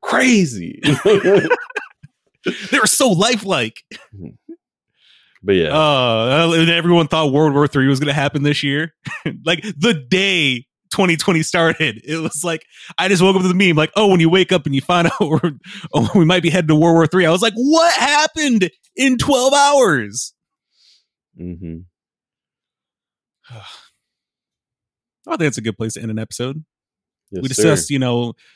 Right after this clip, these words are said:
Speaker 2: socially conscious things. I made jokes about war that I probably shouldn't have made, but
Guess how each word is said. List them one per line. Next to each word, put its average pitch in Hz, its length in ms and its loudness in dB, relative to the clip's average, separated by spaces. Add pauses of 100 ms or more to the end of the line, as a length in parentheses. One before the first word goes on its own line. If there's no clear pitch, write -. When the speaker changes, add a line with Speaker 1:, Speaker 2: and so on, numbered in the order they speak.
(140)
Speaker 2:
socially 175 400 0
conscious 160 400 -2
things. 160 400 0
I 139 40 0
made 143 200 -4
jokes 127 220 -2
about 135 200 0
war 117 340 0
that 123 100 0
I 120 40 2
probably 123 320 -2
shouldn't 120 280 -6
have 117 60 -4
made, 113 420 -6
but 104 240 -8